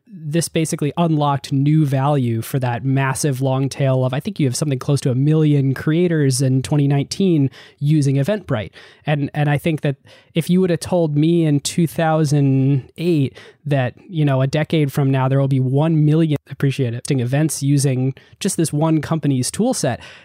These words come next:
f-, it frankly seems ludicrous. Now it seems obvious, but then you could, you could totally see how you'd have to be Julia and Kevin Hart's, the crazy people who think this is actually gonna happen,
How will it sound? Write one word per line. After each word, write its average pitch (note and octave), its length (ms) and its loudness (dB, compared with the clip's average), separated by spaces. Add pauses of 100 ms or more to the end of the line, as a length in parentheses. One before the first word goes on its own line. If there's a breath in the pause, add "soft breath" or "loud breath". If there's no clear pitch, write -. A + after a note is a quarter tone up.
(120)
f-, - 140 -20
it F3 200 -6
frankly F3+ 360 -2
seems E3 320 0
ludicrous. - 720 -2
Now F3+ 500 -2
it F3+ 100 -2
seems E3 220 0
obvious, E3+ 440 -2
but D#3 200 -4
then G#3 220 0
you D#3 120 0
could, D3+ 300 -4 (220 loud breath)
you G3 100 -4
could F#3+ 140 -2
totally F3+ 340 0
see G#3+ 220 -4
how E3 120 0
you'd C#3 200 2
have D3 220 -4
to D3+ 100 -2
be C#3 320 2 (320 loud breath)
Julia C#3+ 280 2
and D3 120 2
Kevin E3 220 0
Hart's, G#3 340 -2
the C#3 80 -2
crazy C#3+ 320 0
people D3+ 260 0
who D3 100 4
think D3+ 260 -2
this E3 180 0
is D3+ 80 2
actually D3+ 320 0
gonna D#3+ 160 0
happen, D3+ 600 0